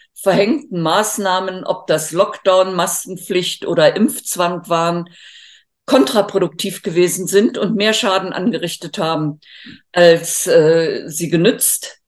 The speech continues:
haben. Selbst heute noch wird, äh, von vielen Leuten daran festgehalten, dass das alles, ähm,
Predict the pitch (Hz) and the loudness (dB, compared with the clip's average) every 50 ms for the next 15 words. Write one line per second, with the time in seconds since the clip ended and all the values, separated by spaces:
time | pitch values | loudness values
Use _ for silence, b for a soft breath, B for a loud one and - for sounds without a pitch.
0 | _ _ _ _ _ _ _ _ _ _ _ - 202 202 208 208 226 247 262 269 | _ _ _ _ _ _ _ _ _ _ _ -2 0 2 2 2 2 0 -2 -4
1 | - - _ _ _ _ _ _ _ _ _ _ _ _ _ _ _ _ _ _ | -6 -12 _ _ _ _ _ _ _ _ _ _ _ _ _ _ _ _ _ _
2 | - 156 147 185 226 247 262 - - - - - - - - _ _ - 220 240 | -14 -8 0 4 4 4 4 2 -4 -8 -8 -8 -12 -18 -20 _ _ -4 2 2
3 | 277 277 - 247 214 196 170 147 151 - - - 180 180 175 175 - - - - | 2 4 4 2 2 2 -2 -2 -4 -8 -10 -2 0 0 0 0 -2 -12 -12 -10
4 | - - 175 175 175 170 160 165 - - 175 170 170 165 165 165 165 165 165 160 | -4 0 0 0 0 -2 -6 -12 -6 -2 -2 -2 0 0 -2 -2 -4 -4 -8 -10
5 | 160 _ _ _ _ _ _ _ _ _ _ _ _ _ - - - 247 262 269 | -16 _ _ _ _ _ _ _ _ _ _ _ _ _ -12 -4 0 2 2 4
6 | 262 247 208 185 185 185 196 202 - - 226 226 226 233 240 247 - _ _ _ | 4 4 4 6 6 6 4 2 0 -4 -4 -2 -2 -2 -4 -6 -12 _ _ _
7 | _ _ _ _ _ _ _ _ _ _ _ _ _ _ _ _ _ _ _ - | _ _ _ _ _ _ _ _ _ _ _ _ _ _ _ _ _ _ _ -2
8 | 214 214 214 220 202 - - - 226 220 - - - - 214 196 202 196 208 208 | -2 0 2 2 0 0 0 -2 -2 -2 -2 -8 -4 -4 -2 0 2 2 2 2
9 | - 269 220 196 196 - 220 202 - - - 175 190 202 214 214 214 - - - | 0 0 0 0 -2 -2 -6 -6 -6 -4 -2 0 0 2 0 0 -2 -6 -10 -8
10 | - 202 196 196 196 196 196 196 202 202 202 202 | -4 -2 -2 0 0 -2 -4 -6 -8 -10 -12 -14